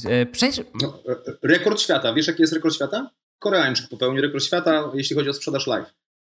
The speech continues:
Speaker 2: Trzy miliony dolarów w trakcie jednej transmisji.
Speaker 1: No, także tak trzeba żyć. <laughs>
Speaker 2: No, także
Speaker 1: Żyje
Speaker 2: tego,
Speaker 1: się.
Speaker 2: nie?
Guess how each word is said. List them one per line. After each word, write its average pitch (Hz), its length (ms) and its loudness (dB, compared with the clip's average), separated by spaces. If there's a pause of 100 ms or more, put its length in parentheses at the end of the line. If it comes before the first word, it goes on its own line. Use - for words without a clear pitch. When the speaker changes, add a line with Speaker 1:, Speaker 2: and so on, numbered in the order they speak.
(100)
Speaker 2:
Trzy - 240 0
miliony 180 320 4
dolarów 147 420 0
w - 80 -12
trakcie 131 320 -2
jednej 120 220 -2
transmisji. 107 420 -6
Speaker 1:
No, 165 220 -8 (180)
także 233 500 -10
tak 202 160 -2
trzeba 160 280 4
żyć. 107 220 2
<laughs> - 880 0
Speaker 2:
No, 339 160 6 (1000)
także 330 260 10
Speaker 1:
Żyje - 160 10
Speaker 2:
tego, 226 140 6
Speaker 1:
się. 107 100 2
Speaker 2:
nie? 127 220 -2